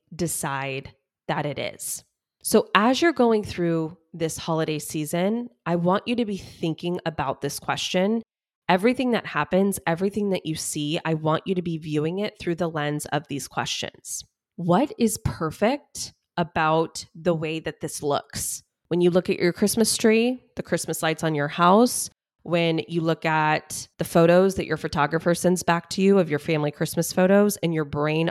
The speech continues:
automatically wants to go to what's wrong, why they're not good enough, I want you to ask and answer the question, "What is perfect about the way that this looks?" I promise you, if you ask your brain that, it will find an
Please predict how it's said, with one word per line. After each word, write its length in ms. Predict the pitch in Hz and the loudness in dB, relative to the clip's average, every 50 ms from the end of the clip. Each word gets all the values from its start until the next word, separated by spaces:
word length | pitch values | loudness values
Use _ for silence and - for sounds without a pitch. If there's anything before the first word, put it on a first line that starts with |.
| - - | 0 0
automatically 600 | 151 151 156 160 156 151 147 151 147 - 170 156 | 2 2 2 0 0 0 0 -2 -2 -2 -2 0
wants 280 | 147 147 147 151 - - | 0 0 -2 -2 -4 -6
to 100 | 170 147 | -4 -2
go 220 | - 151 151 156 | 0 0 0 -2
to 480 | - - - 160 156 151 151 151 143 - _ - | -2 -4 -2 -2 0 0 -2 -4 -6 -6 _ 4
what's 280 | 160 170 175 - - | 4 4 4 4 2
wrong, 440 | 170 160 160 156 156 156 156 156 151 - _ _ _ _ - | 4 6 6 6 6 6 4 2 0 -6 _ _ _ _ 0
why 160 | - 147 156 160 | 2 4 4 6
they're 140 | 175 180 | 6 6
not 240 | 196 208 226 - - | 6 4 4 4 2
good 100 | 170 156 | 0 2
enough, 340 | 160 156 151 147 147 147 - - - | 2 4 4 2 2 0 -2 -6 -4
I 100 | - 165 | -2 0
want 320 | 160 156 151 160 175 - 202 | 0 2 2 0 0 0 0
you 80 | 226 | -2
to 180 | 233 254 - - | 0 0 0 -2
ask 300 | 156 156 156 - - - | -2 -4 -4 -6 -8 -8
and 100 | 165 - - | -8 -4 -2
answer 240 | 160 160 - - 147 | -4 -4 -2 -2 -4
the 80 | 160 | -4
question, 560 | - - 143 135 - - - 143 143 139 139 - - - _ _ | -4 -4 -6 -6 -4 -2 -2 -2 -2 -2 -4 -8 -14 -20 _ _
"What 360 | - 151 156 175 196 247 - - _ _ - | 0 4 6 6 6 6 2 -4 _ _ -6
is 180 | - 180 170 - - - | -4 -4 -4 -6 -8 -10
perfect 840 | - - - - 165 147 - - 131 107 - _ - - - - - _ _ - | -10 -8 -6 -4 -4 -4 -6 -8 -12 -12 -14 _ -14 -14 -14 -14 -16 _ _ -6
about 320 | 156 151 147 135 135 - | -4 -2 0 -2 -2 -2
the 60 | - 151 | -4 -4
way 420 | - 131 131 120 120 127 - - - | -2 -4 -6 -6 -6 -10 -12 -12 -10
that 140 | - - - | -10 -8 -6
this 220 | - 151 - - | -6 -6 -4 -4
looks?" 480 | - - - - - - - - - - _ _ _ _ _ _ _ - | -4 -4 -6 -6 -10 -10 -10 -10 -10 -12 _ _ _ _ _ _ _ -4
I 80 | 156 | -4
promise 520 | 156 - - - 165 165 185 190 185 - - | -4 -2 0 2 2 4 4 2 0 0 2
you, 220 | 214 220 226 214 - | 2 2 2 0 -2
if 120 | - - - | -6 -6 -6
you 120 | 151 - - | -6 -4 -2
ask 300 | 143 139 156 - - - | -4 -2 -2 -4 -2 0
your 100 | 214 220 | 0 2
brain 300 | 196 180 165 156 151 147 | 2 4 2 2 2 0
that, 240 | 139 127 123 123 - _ - | -2 -2 -4 -4 -6 _ -6
it 160 | 160 151 - | -6 -2 0
will 120 | 147 156 | 0 0
find 400 | - - - 160 147 156 160 160 | 0 -2 -4 -4 -2 -2 -2 -2
an 100 | 170 165 | -4 -4